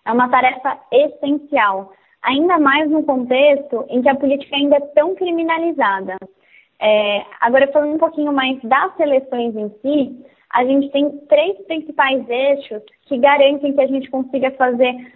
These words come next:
a melhor alocação do candidato junto com o parlamentar e o mandato.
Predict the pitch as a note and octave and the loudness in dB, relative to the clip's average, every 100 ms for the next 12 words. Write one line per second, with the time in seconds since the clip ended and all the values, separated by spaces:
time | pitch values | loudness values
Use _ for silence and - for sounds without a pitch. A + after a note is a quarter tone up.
0 | - B3+ B3+ C4+ D#4 E4 D#4 D4+ C4+ - | 0 2 6 6 6 4 2 2 -2 -4
1 | C4+ C#4 C#4 C#4+ B3 A#3 B3 C#4+ D#4 - | -4 -4 -4 -6 -8 -4 0 2 0 -6
2 | D#4+ _ _ - C#4+ C#4+ - C#4 C#4 C4 | -14 _ _ 0 0 0 2 2 4 2
3 | C4 C4 C4 C4 B3 C4 C4+ C#4+ A#3 G3 | 2 0 0 0 2 0 -2 -2 0 -2
4 | G3 - | -4 -14